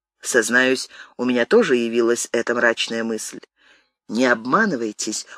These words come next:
умоляю вас, не обманывайтесь, выслушайте меня. Вернемся к Д'Артаньяну.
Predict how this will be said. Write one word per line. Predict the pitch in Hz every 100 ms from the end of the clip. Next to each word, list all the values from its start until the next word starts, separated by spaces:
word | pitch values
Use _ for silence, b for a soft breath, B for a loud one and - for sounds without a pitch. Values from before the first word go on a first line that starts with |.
| B
умоляю | 143 147 143 165 175
вас, | 170 185 -
не | 165
обманывайтесь, | 170 170 202 147 120 113 120 -
выслушайте | 135 208 - - 127 -
меня. | 120 117 107 101 B B B B
Вернемся | 143 180 277 294 - 226
к |
Д'Артаньяну. | 226 - 208 151 117 92 87